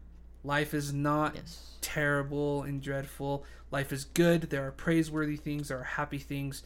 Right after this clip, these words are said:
Speaker 1: And this is how we are going to fight back. This is what we're going to do. This is the game plan.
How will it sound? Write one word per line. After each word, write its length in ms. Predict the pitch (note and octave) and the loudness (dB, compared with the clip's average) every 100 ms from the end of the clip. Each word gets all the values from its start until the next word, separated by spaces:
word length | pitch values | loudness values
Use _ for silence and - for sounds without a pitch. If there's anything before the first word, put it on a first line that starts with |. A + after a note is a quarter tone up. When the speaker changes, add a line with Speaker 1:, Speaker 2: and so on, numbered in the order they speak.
| - - - - - | -14 -16 -16 -16 -6
Speaker 1:
And 360 | C#3+ C#3+ C#3 C3+ | 0 2 0 -2
this 220 | D3 D#3 D#3 | -2 0 0
is 100 | C#3+ | 0
how 120 | D3 | 2
we 80 | C#3+ | 2
are 80 | C#3 | 0
going 200 | C#3 C3+ | -2 -2
to 60 | |
fight 220 | C3+ C3+ | -4 -4
back. 340 | - C#3 C#3 - | 0 0 0 -2
This 200 | D3 C#3+ | -2 0
is 100 | C#3 | -2
what 120 | C3+ | 0
we're 120 | C#3 C#3 | 0 -2
going 200 | C3+ C#3 | -2 -2
to 60 | |
do. 120 | C#3 | -2
This 220 | C#3 C#3 C#3 | -2 -2 -4
is 80 | |
the 60 | B2 | -8
game 320 | - C#3+ C#3+ | -4 -2 -2
plan. 460 | C#3+ C#3 C#3 C#3 | -2 0 0 0